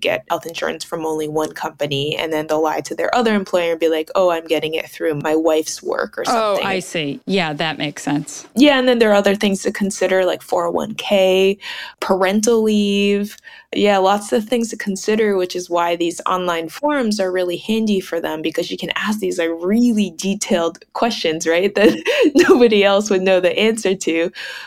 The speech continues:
Speaker 1: But because this community, they're all doing it too, they have the really detailed answers of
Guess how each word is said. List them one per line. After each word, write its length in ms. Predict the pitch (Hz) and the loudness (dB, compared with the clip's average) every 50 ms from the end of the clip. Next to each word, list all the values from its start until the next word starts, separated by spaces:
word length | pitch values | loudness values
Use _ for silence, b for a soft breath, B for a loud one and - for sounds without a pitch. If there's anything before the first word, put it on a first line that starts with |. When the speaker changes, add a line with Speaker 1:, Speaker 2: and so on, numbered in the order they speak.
| B | B
Speaker 1:
But 160 | - 190 190 196 | -2 -2 0 0
because 440 | 190 190 - - 185 185 180 180 | -2 -2 0 0 0 0 0 -2
this 180 | - 180 180 - | -6 -6 -6 -6
community, 760 | - - 208 190 185 190 196 202 190 180 175 170 175 175 180 - | -6 -4 -4 -2 -2 -2 0 0 0 0 0 2 0 0 0 0
they're 220 | 180 180 175 170 | 0 0 0 0
all 180 | 165 170 175 170 | 0 0 0 0
doing 320 | 165 175 170 175 170 170 | 0 0 0 0 0 -2
it 160 | 170 - - | -4 -4 -4
too, 460 | - - 294 277 220 190 190 202 214 214 B B B B B | -2 0 2 2 2 2 2 0 -2 -4 B B B B B
they 120 | - 180 175 | -4 -2 -2
have 320 | 175 185 185 180 180 180 | 0 -2 -2 -2 -2 -2
the 160 | 170 170 165 | -2 -2 -2
really 280 | 165 170 165 165 160 156 | 0 -2 0 0 -2 -2
detailed 480 | 156 - 160 170 170 - - 160 156 - | -2 -2 -4 -4 -4 -6 -6 -6 -6 -6
answers 580 | - 160 170 170 170 - 180 170 165 156 151 - | -6 -6 -6 -8 -8 -6 -4 -4 -4 -4 -4 -4
of 260 | 151 160 160 - - | -6 -6 -6 -10 -16